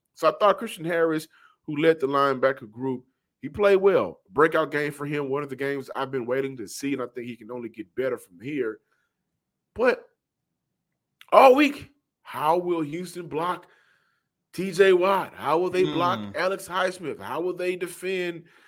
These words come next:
Speaker 1: that, that, that duo of the edge rushers? And guys, Tank Dell, John Metchie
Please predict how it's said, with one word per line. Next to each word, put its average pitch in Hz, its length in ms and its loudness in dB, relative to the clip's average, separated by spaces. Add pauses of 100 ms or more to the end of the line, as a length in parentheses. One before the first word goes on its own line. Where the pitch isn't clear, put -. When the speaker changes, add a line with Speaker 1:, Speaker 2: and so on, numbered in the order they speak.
(240)
Speaker 1:
that, 147 440 2
that, 156 320 -2
that 156 220 -4
duo 165 480 2
of 143 100 -2
the 156 100 -2 (140)
edge 180 160 -4
rushers? 127 420 -6
And 101 160 -16
guys, 151 560 2 (1040)
Tank 151 300 -2
Dell, 92 420 -6 (800)
John 139 320 0
Metchie 101 540 -10